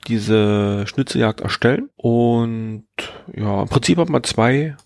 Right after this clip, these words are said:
zwei Möglichkeiten. Man hat die Möglichkeit, eine, eine kostenlose Basisgeschichte zu machen.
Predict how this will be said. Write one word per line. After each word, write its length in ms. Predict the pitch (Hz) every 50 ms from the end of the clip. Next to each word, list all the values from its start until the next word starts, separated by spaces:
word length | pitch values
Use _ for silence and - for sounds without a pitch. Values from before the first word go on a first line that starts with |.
| _
zwei 220 | _ - - 113 113
Möglichkeiten. 560 | 113 135 160 160 - - - 160 156 - 131
Man 160 | 127 113 107
hat 180 | 117 117 - -
die 80 | 131
Möglichkeit, 600 | 113 113 113 - - 123 - - - 110 107 107 - -
eine, 380 | 107 104 101 98 95 95 104 - - - - - - - - - - _ _
eine 120 | - 107
kostenlose 580 | - - 131 131 - - - 127 117 107 117 101
Basisgeschichte 760 | 95 98 92 107 135 143 156 - - 151 151 156 - - -
zu 140 | - -
machen. 320 | 156 156 165 156 185 202